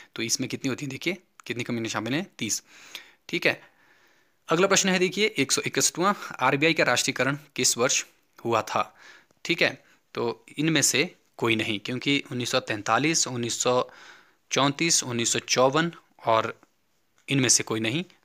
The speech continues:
तो विकल्प नंबर एक सौ इकसठ का देखिए, विकल्प नंबर डी क्या होगा, सही उत्तर होगा, क्योंकि जो आरबीआई ये देखिए, इसका जो राष्ट्रीयकरण हुआ है वो हुआ नाइनटीन फ़ोर्टी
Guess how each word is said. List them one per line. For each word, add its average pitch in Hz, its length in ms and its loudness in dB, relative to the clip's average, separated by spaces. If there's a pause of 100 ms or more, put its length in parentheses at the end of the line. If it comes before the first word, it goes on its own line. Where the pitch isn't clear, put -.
(120)
तो 113 220 -2
विकल्प 135 320 -2
नंबर 117 300 -2 (600)
एक 139 180 -4
सौ 151 480 0 (800)
इकसठ 151 260 0
का 131 100 -2
देखिए, 113 260 -2
विकल्प 123 280 0
नंबर 110 260 -2 (320)
डी 117 220 -2
क्या 110 140 0
होगा, 104 280 -2 (300)
सही 120 360 0
उत्तर 110 240 -2
होगा, 104 220 -2
क्योंकि 175 500 -2 (420)
जो 135 400 4
आरबीआई 143 420 4
ये 139 120 4
देखिए, 131 420 0 (520)
इसका 120 420 2 (1120)
जो 113 140 -2
राष्ट्रीयकरण 120 500 2
हुआ 104 160 0
है 135 80 2
वो 127 160 -2
हुआ 110 160 2
नाइनटीन 113 400 -2
फ़ोर्टी 135 400 -4